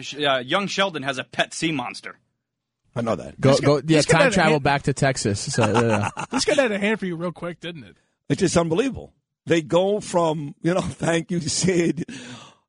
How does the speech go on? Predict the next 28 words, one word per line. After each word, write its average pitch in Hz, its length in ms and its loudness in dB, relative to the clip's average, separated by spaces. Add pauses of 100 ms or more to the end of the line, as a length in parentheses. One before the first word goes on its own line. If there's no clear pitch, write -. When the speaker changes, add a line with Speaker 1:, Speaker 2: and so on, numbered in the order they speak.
Speaker 2:
and 160 120 2
they 180 100 2
just, 160 340 0 (340)
they 165 120 2
just 165 180 0
spent 175 160 0
the 175 80 0
last 170 260 0
two 165 80 2
minutes 170 240 -2
attacking 147 460 -2
me, 90 80 -12
every 135 160 -2
one 160 180 0
of 127 100 0
them. 76 140 -14
Speaker 3:
I 127 120 6
say 196 200 4
thank 175 280 0
you 160 60 0
to 143 60 0
you 123 180 4
every 107 200 4
Speaker 2:
I'm - 20 2
the 107 60 0
Speaker 3:
morning, 98 180 2
Speaker 2:
man. 76 140 -4
Speaker 3:
Sid. - 260 -6